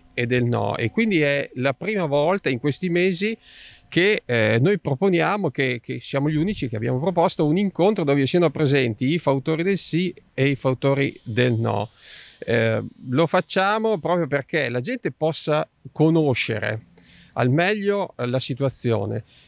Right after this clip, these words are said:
e poi anche perché noi siamo stati coloro che hanno proposto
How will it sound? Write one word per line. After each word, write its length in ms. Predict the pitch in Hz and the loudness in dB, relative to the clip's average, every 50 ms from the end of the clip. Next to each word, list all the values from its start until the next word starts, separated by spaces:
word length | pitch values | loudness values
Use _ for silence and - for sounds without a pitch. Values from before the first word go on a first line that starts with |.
| _ _ _ _ _ _ _ _ _ _ | _ _ _ _ _ _ _ _ _ _
e 120 | - 220 202 | -4 -4 -2
poi 240 | - 196 226 226 | 0 0 2 2
anche 260 | 143 156 214 - 165 131 | 2 0 0 -2 -4 -2
perché 600 | - 151 151 - - - 202 185 156 135 117 117 | -2 -4 -4 -4 -2 0 0 0 0 0 -2 -2
noi 200 | 123 175 202 165 | -2 -2 -2 -2
siamo 280 | - - 131 123 127 123 | -4 -4 -4 -4 -4 -6
stati 340 | - - 180 160 - 120 | -6 -6 -6 -4 -4 -6
coloro 420 | 104 - 208 190 147 160 185 196 160 | -2 0 2 2 2 2 2 0 -2
che 120 | - - | -2 -2
hanno 240 | 120 127 135 131 123 | 0 0 2 2 0
proposto 920 | - - 147 151 - - 226 240 214 151 123 - - - - 110 107 107 | 0 0 -2 0 2 4 4 4 4 4 2 0 -4 -8 -6 -6 -6 -8